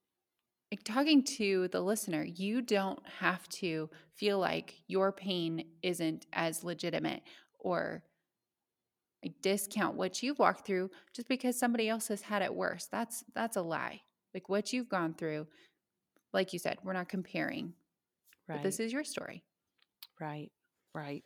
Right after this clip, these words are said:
Speaker 2: So I'm really just gonna kinda bullet point, you know, w-, um, already read Ecclesiastes three one, and we talked about for everything there's a season. We just didn't anticipate our quote unquote season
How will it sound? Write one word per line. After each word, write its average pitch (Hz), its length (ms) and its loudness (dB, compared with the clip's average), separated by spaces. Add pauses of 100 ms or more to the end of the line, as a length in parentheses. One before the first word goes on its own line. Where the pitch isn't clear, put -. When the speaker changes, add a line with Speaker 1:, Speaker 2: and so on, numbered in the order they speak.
Speaker 2:
So 196 320 4
I'm 202 260 2
really 226 300 2
just 240 220 -6
gonna 226 200 0
kinda 208 280 -2
bullet 196 360 0
point, 170 380 -2 (680)
you 180 100 0
know, 170 360 2 (260)
w-, - 120 -20 (160)
um, 160 460 -4 (400)
already 185 260 6
read 185 260 4
Ecclesiastes 170 920 -2
three 175 280 -2
one, 170 420 0
and 156 100 -4
we 160 100 -4
talked - 380 -8
about 160 380 -2 (380)
for - 140 -4
everything 175 420 0
there's 156 240 -4
a 156 40 -8
season. 180 640 -2
We 208 140 0
just - 260 -4
didn't 185 240 0
anticipate 160 800 -2
our 156 440 2
quote 185 280 2
unquote 165 400 -2
season 143 560 -4